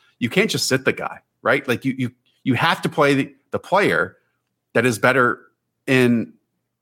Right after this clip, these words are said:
helping you win football games. And again, maybe I'm just, you know, too high on some of these rookie quarterbacks this year, but I think that's absolutely feasible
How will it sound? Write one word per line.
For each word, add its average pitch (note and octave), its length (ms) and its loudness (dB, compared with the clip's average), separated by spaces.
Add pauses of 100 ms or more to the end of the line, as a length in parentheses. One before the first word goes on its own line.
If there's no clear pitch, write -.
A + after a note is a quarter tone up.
(280)
helping C3 500 2
you A#2 300 2
win A2+ 340 0
football D#3+ 300 2
games. - 420 -12 (540)
And A2+ 100 2
again, G#2+ 500 2 (440)
maybe F3+ 240 0
I'm G#3 80 2
just, E3+ 260 -2
you A2 140 -2
know, F2 240 -4 (400)
too C#3+ 200 0
high C3+ 280 4
on A2+ 80 0
some B2+ 140 -2
of - 20 4
these A2 120 0
rookie G#2 180 -6
quarterbacks F#2+ 480 -2
this F#2 200 -8
year, G#2+ 320 -4 (240)
but A#2 100 0
I - 20 2
think G3+ 120 2
that's D3 160 2
absolutely C#3+ 280 0
feasible G2 520 0